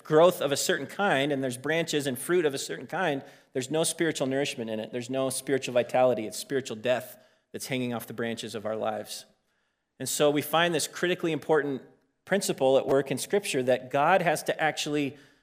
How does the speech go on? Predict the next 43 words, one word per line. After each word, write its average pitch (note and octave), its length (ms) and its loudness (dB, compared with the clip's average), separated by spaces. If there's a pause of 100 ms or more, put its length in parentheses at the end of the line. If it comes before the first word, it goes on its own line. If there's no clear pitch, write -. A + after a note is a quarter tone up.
(160)
not F3 160 0
just F3 240 0
change F3+ 360 2
the D#3 80 -2
color E3 360 6
of C#3+ 160 4
the C#3+ 60 0
bark D3 420 6
or D3+ 60 0
the C#3 100 2
leaves C#3+ 340 2
or C#3 60 0
the C3 80 -2
type D3 300 2
of, - 140 -12 (420)
of, B2+ 200 0
uh, B2 280 8
whatever C#3+ 440 6
that's C3 200 0
on C#3 120 2
the C3 60 0
tree, D3+ 380 0
but B2+ 180 2
he D#3 120 0
has E3+ 120 2
to F3+ 100 -2
change D#3+ 380 -4
the C#3 120 -2
root, C3+ 420 0
the C3+ 60 -6
spiritual D3+ 480 -2
D D3 200 0
N C#3 80 0
A, C3+ 220 -2
to C3+ 100 -10
make C3+ 240 -4
it C3+ 60 -2
a C3+ 60 0
different B2+ 360 -6
kind B2+ 220 -4
of A#2 80 -10
tree B2+ 260 -6
entirely. A2+ 560 -6